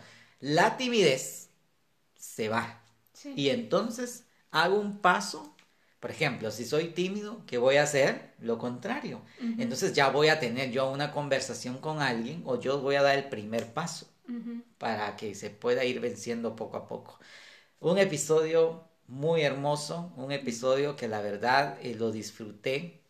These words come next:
Speaker 1: y vamos a seguir disfrutando diferentes episodios.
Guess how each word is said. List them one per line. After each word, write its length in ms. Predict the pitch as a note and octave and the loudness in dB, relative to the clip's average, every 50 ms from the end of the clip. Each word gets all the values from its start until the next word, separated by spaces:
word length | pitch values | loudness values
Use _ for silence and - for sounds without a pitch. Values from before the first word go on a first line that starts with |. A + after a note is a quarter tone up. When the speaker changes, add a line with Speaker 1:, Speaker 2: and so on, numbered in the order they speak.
| _ _ _ | _ _ _
Speaker 1:
y 120 | A#2+ A2 | -10 -8
vamos 300 | A2 G2+ G2+ C3+ F3 - | -8 -8 -8 -8 -6 -8
a 40 | G#3 | -6
seguir 260 | - C3+ A#2 A#2 A#2 | -2 0 0 0 0
disfrutando 600 | A#2 B2 - A#2+ A2+ A2+ A2+ B2 A#2+ A#2+ C3 C#3 C3 | -2 -6 -8 -8 -10 -6 -4 -4 -4 -4 -6 -6 -6
diferentes 580 | A#2+ A#2 - G#2+ G2+ G#2+ G#2 A2+ G#2+ C#3 - - | -6 -8 -8 -6 -6 -6 -6 -6 -8 -8 -8 -8
episodios. 720 | - - - - - - B2 A#2 G#2+ B2 C#3+ D#3 D3+ - | -12 -12 -14 -12 -4 -2 -2 0 2 0 0 0 -2 -6